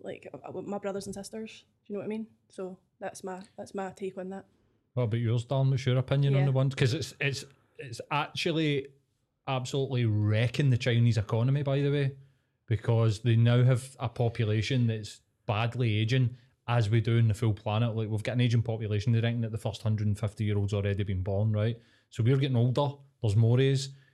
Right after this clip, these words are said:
Speaker 2: But now they don't have young people to do, like, any of the fucking service industry or any of the construction. So they're now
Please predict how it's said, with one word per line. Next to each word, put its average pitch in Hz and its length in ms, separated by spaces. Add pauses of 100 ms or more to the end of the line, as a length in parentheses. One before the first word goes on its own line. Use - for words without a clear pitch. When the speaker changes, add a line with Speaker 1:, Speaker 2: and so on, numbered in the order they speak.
(120)
Speaker 2:
But 123 140
now 127 140
they 139 140
don't 147 160
have 127 120
young 127 220
people 139 320
to 127 80
do, 120 320
like, 110 300
any 110 280
of 107 80
the 107 60
fucking 107 460
service 123 440
industry 127 640
or 107 200 (260)
any 113 180
of 110 40
the 110 80
construction. 127 840 (300)
So - 160
they're 123 220
now 117 220